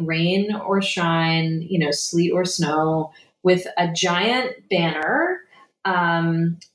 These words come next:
and the, they changed the banner. They called it the Mother of All Banners, the,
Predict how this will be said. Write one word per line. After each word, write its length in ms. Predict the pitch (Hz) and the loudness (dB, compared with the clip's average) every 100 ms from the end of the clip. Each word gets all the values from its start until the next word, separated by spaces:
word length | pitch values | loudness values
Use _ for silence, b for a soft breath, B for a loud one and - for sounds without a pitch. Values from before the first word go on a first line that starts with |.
| - | -2
and 600 | 190 175 175 170 170 170 165 - 175 | 2 2 2 2 2 0 -2 -8 -2
the, 240 | 180 170 170 | 0 0 0
they 140 | 180 | 0
changed 480 | 170 196 180 180 - | 0 0 2 0 0
the 80 | 175 | 0
banner. 340 | 165 160 160 | 0 2 0
They 120 | 151 147 | 0 -2
called 260 | 151 - | -4 0
it 220 | 156 - _ | -2 -2 _
the 300 | 170 165 170 | 0 0 0
Mother 360 | 160 165 160 156 | 0 2 0 0
of 120 | 156 | 0
All 200 | 151 147 | -2 -2
Banners, 540 | 147 147 - - 156 - | -2 -2 -2 0 0 0
the, 240 | 160 | 0